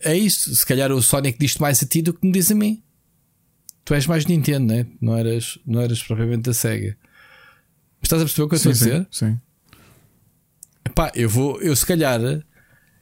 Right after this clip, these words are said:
Speaker 1: tenho uma tábua rasa neste Sonic Frontiers porque não tenho, pá, comparações ou não tenho a obrigação de exigir, eh, ao estúdio que me entregue, eh,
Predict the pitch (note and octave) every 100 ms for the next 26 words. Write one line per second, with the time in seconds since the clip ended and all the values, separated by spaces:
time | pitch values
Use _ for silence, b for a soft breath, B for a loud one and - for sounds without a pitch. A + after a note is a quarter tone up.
0 | _ B3 - - D3+ - - E3+ E3+ E3+
1 | F3+ D#3+ D#3 D3+ C#3 - A#2+ C3 C#3+ A#2
2 | A#2+ A2+ - C3 C3+ - C#3 C3 A#2 D3
3 | B2 C#3 D3+ D3 - F#3 G#3 G3+ F3 G#3
4 | G3+ G#3 G3+ G3+ D#3 _ _ _ F3 C3+
5 | - E3+ F3+ E3 - C#3 D3+ E3+ D#3+ B2
6 | C#3 C#3 C#3+ C#3 D3+ C#3+ D3 D3 C3 -
7 | D#3 D#3+ E3 B B B B _ - C3
8 | D3 C#3 A2 A#2 D#3 E3 A#2 A2 A#2+ -
9 | B2+ A#2 - - C3+ - D3+ D#3+ E3+ F3+
10 | F3+ D#3+ F#3 F#3 F3 F#3 F#3 F#3+ G3 F#3+
11 | F#3+